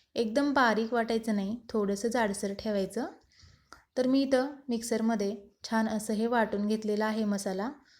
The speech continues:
तो एका प्लेटमध्ये काढून घेऊया. बघू शकता मी एकदम बारीक वाटलेलं नाही आणि अजिबात पाणी टाकलेलं नाही मध्ये, कोरडंच वाटून घेतलं आहे. तर हा खमंग असा आपला मसाला तयार झाला आहे. मस्त वास येतोय, अगदी दरवळतोय घरामध्ये पूर्ण.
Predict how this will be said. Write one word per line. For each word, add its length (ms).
तो 60
एका 200
प्लेटमध्ये 540
काढून 380
घेऊया. 440
बघू 220
शकता 320
मी 120
एकदम 440
बारीक 400
वाटलेलं 440
नाही 320
आणि 140
अजिबात 380
पाणी 360
टाकलेलं 460
नाही 120
मध्ये, 300
कोरडंच 400
वाटून 340
घेतलं 260
आहे. 120
तर 80
हा 160
खमंग 320
असा 280
आपला 240
मसाला 360
तयार 280
झाला 260
आहे. 160
मस्त 400
वास 360
येतोय, 300
अगदी 300
दरवळतोय 600
घरामध्ये 440
पूर्ण. 380